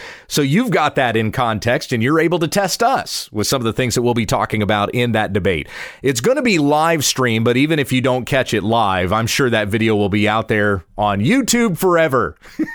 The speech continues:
So whatever silly mistakes I make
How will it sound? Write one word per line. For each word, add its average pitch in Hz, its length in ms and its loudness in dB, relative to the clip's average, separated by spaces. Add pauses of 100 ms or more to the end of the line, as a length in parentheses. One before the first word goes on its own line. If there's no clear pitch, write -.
(640)
So 175 140 -2
whatever 202 540 2
silly 208 360 2
mistakes 160 500 0
I 151 180 0
make 131 460 0